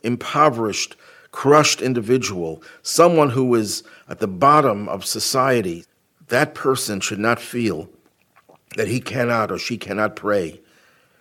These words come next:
There's the bottom level that could also enter into the ark, was part of the ark.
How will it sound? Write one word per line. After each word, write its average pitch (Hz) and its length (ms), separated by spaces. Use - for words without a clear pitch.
There's 87 220
the 101 60
bottom 117 440
level 90 300
that 90 120
could 113 100
also 123 520
enter 113 340
into 110 220
the 101 160
ark, 104 360
was 101 160
part 143 400
of 95 120
the 95 140
ark. - 460